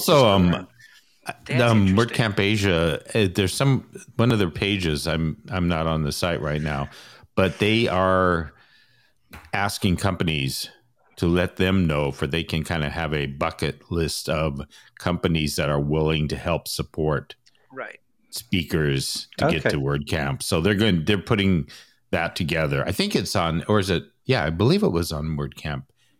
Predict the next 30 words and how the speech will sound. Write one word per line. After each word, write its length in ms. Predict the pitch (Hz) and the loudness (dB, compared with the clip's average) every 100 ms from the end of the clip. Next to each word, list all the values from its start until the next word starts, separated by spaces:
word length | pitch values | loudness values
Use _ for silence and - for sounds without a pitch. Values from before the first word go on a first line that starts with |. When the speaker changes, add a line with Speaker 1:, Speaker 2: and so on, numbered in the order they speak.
| _ - | _ -4
Speaker 2:
Europe, 420 | 76 76 92 - | 0 0 -2 0
or 120 | 82 | 0
is 140 | 78 - | 0 2
WordCamp 500 | 92 95 - 87 76 | 2 2 0 -2 -2
Asia? 480 | 78 80 85 90 80 | -2 0 2 2 2
I 100 | 104 | -2
think 240 | 101 135 - | 0 -2 -2
all 260 | - 104 120 | 2 4 4
of 60 | |
them 140 | 73 78 | 4 0
might 220 | 69 67 | -2 -4
be 80 | 71 | -4
doing 240 | 69 69 | -4 -4
it 120 | 64 | -6
now. 400 | 73 71 71 67 - _ _ | -8 -6 -6 -8 -14 _ _
More 100 | 104 | 4
and 20 | 107 | 8
Speaker 1:
Yeah. 300 | 110 95 76 | 8 8 4
Speaker 2:
more, 200 | 73 67 | 2 0
but 260 | 76 73 | -2 -2
go, 260 | 98 95 95 | 2 4 4
go 320 | 76 90 139 | 0 2 2
check 240 | 139 151 139 | 2 0 0
out 100 | 98 | 0
the 80 | 95 | 0
sites, 300 | 110 98 - | 0 0 0
'cause 160 | 90 | -2
they 140 | 90 87 | 0 2
do 220 | 107 101 | 4 4
have, 460 | 87 82 80 71 | 2 0 -2 -2